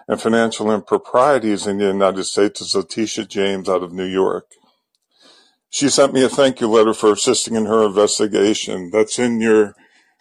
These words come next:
uh, uh, uh, what do you call it? The text. I'm a little nervous. In, in the live chat. Um, Connecticut,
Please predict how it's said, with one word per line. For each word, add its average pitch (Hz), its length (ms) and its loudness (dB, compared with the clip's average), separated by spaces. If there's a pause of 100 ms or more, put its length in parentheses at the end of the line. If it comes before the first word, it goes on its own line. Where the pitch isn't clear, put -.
(160)
uh, 101 360 2 (320)
uh, 101 380 0
uh, 104 560 -4 (920)
what 117 320 -2
do 110 60 -2
you 107 40 -2
call 107 320 -2
it? 107 120 -6
The 104 100 -4
text. - 520 -4
I'm 110 200 -4
a - 20 0
little 98 180 -2
nervous. 92 500 -2 (120)
In, 117 320 0
in 131 260 0
the 113 220 0 (380)
live 107 260 2
chat. 92 280 -2 (1300)
Um, 127 500 4 (1120)
Connecticut, 165 600 2